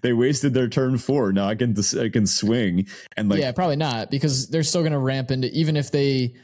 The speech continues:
Speaker 2: they wasted turn four and then turn five they play something big, you just tap it down and you, you
Speaker 1: Yeah.
Speaker 2: do your thing. Yeah.
Speaker 1: Now here's a pretty good, this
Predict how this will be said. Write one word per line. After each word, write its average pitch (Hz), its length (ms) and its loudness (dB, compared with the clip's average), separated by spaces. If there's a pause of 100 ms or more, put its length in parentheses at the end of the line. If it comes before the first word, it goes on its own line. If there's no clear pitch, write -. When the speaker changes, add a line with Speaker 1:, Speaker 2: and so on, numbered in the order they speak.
(280)
Speaker 2:
they 143 80 2
wasted 160 300 2
turn 131 180 -2
four 160 380 2
and 135 120 -2
then 127 120 -2
turn 127 180 0
five 135 220 -2
they 120 60 -2
play 131 140 -2
something 113 220 -2
big, 117 220 -2
you 120 80 0
just - 160 -4
tap 107 180 -4
it 85 80 -8
down 98 240 -4
and 90 140 -2
you, 87 180 -2 (280)
you 87 160 0
Speaker 1:
Yeah. 123 180 2
Speaker 2:
do 101 100 0
your 90 140 2
thing. 87 220 -2 (600)
Yeah. 101 280 -4 (1700)
Speaker 1:
Now 113 80 -2
here's 196 200 2
a 208 60 0
pretty 185 220 0
good, 123 400 0 (340)
this 123 260 -6